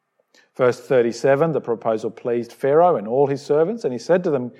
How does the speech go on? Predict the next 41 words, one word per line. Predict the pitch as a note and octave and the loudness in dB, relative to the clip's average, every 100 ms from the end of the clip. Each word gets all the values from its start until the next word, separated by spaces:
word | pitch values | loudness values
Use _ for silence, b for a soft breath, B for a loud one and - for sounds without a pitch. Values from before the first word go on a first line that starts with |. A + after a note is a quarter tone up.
| b | b
"Can | - C#3 | -6 0
we | F3 | 2
find | F3 F3+ D3+ | 2 0 2
anyone | D#3 G3 F#3+ | 0 0 0
like | F3+ F3 E3+ | 0 0 0
this | F3+ E3+ | -4 -6
man, | - G#2+ F2 - _ B B | -8 -14 -16 -20 _ B B
a | C#3+ | -6
man | C3 D3+ E3 | -2 -2 -2
who | D3+ D3+ | 0 0
has | C#3 | 0
God's | - C3+ C3 | 0 0 0
Spirit | - - B2+ A#2 | -4 -6 -6 -6
in | G#2 | -10
him?" | F#2+ _ _ b b | -14 _ _ b b
So | b E3+ | b 0
Pharaoh | D3 F3 E3+ E3 | 2 4 4 4
said | - D#3+ | 2 0
to | D3 | 0
Joseph, | C3 C#3+ B2+ B2 | 0 2 2 -2
"Since | - C3+ - | -6 -8 0
God | E3+ F3+ | 2 2
has | F3 | 2
made | D#3 D3+ | 0 2
all | D3+ | 2
this | C3+ | 0
known | C3 C3+ | -4 -8
to | A#2 | -8
you, | A2 F3+ C#3 D#3 - B | -2 0 2 0 -4 B
there | D3 D3 | 2 2
is | C3+ | 2
no | D3+ A3+ | 2 2
one | G3 B2 | 2 -2
as | A2+ | -6
discerning | C3+ - D#3+ E3 D#3 | -8 -4 -4 -2 -4
and | C3 | -4
wise | C3 C#3+ C3+ | 2 2 2
as | A#2+ A2 | -2 -2
you | F#3+ C#3+ | 0 4
are. | D3+ E3+ B - | 4 2 B -10
You | B2 B3+ B3 G#2 - | 2 4 4 2 -4